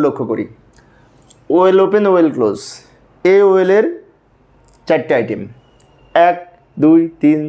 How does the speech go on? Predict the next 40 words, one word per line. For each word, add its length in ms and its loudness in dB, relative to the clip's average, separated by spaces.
চার। 180 0
এখন 140 0
এইখানে 280 2
টি 140 0
এর 140 2
নিচে 240 0
ফাঁকা 240 0
রেখেছি 280 0
কারণ 220 2
টি 100 2
এর 100 2
নিচে 220 -2
আর 100 0
একটা 220 -4
লিস্ট 240 -6
আছে, 160 -20
এটা 160 2
কিন্তু 140 -2
প্রতীক 380 0
দিয়ে, 180 2
প্রতীক 240 0
দিয়ে 120 -2
আনঅর্ডার 360 0
লিস্ট, 200 -12
আনঅর্ডার 320 -2
লিস্ট, 200 -14
ইউএল 520 0
এবং 140 0
টাইপ 220 0
সমান 240 0
ডিস্ক 180 0
দিব। 120 0
ইউএল 420 2
টাইপ 220 0
সমান 260 0
ডিস্ক 180 0
ব্যবহার 280 2
করব 220 0
কারণ 140 2
ডিস্ক 180 0